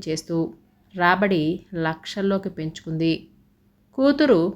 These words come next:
వంట పనులు మొదలుపెట్టింది అని తెలియగానే, "నీకు నేను సహాయంగా ఉంటాను" అని అంటూ తల్లి కూతురు దగ్గరికి చేరింది. ఇల్లు పిల్లల్ని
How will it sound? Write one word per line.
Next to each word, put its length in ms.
వంట 300
పనులు 340
మొదలుపెట్టింది 1040
అని 480
తెలియగానే, 840
"నీకు 260
నేను 220
సహాయంగా 680
ఉంటాను" 600
అని 180
అంటూ 440
తల్లి 640
కూతురు 360
దగ్గరికి 360
చేరింది. 760
ఇల్లు 340
పిల్లల్ని 760